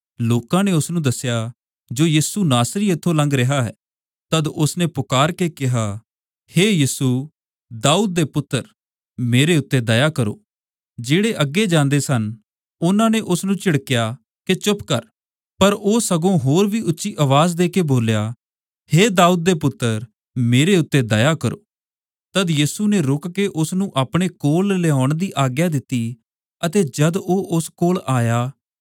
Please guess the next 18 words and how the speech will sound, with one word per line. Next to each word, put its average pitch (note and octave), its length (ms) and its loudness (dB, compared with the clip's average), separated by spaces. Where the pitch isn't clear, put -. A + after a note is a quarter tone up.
ਤਾਂ F#3 100 2
ਉਸ E3+ 240 -2
ਨੂੰ F3 140 0
ਪੁੱਛਿਆ, C3+ 560 -2
"ਤੂੰ F#3 160 2
ਕੀ G#3 240 -2
ਚਾਹੁੰਦਾ F3 400 2
ਹੈ A#2 320 0
ਜੋ C#3+ 160 2
ਮੈਂ D#3+ 120 2
ਤੇਰੇ C3 320 2
ਲਈ A#2+ 140 2
ਕਰਾਂ?" A#2+ 280 -2
ਉਸ A3+ 220 0
ਨੇ A3 140 0
ਕਿਹਾ, A#2+ 480 -2
"ਪ੍ਰਭੂ B2 260 2
ਜੀ C3 300 -2